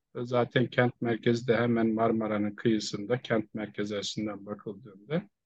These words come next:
bu kıyıda yer alan, e, yerleşim birimleri başta olmak üzere, e, birçok kentimizde, ilçemizde,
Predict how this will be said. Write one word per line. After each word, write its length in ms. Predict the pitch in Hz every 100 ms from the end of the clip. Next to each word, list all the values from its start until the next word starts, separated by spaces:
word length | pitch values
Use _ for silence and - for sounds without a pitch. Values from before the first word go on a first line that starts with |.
| _ _ _ _
bu 320 | 165 175 175 - -
kıyıda 580 | - 151 156 151 175
yer 260 | 175 143 156
alan, 420 | 135 131 156 226 _ _ 127
e, 60 | 120 117 113 110 110
yerleşim 600 | 123 127 131 - 143 135
birimleri 440 | 127 120 117 104
başta 360 | 113 107 - 156
olmak 400 | 135 110 95 -
üzere, 360 | 110 110 117 - _ _ _ _ _ _
e, 220 | 143 151 180
birçok 480 | 180 - 160 -
kentimizde, 840 | - 147 143 139 123 110 120 143 -
ilçemizde, 920 | 135 - 139 123 113 104 117 143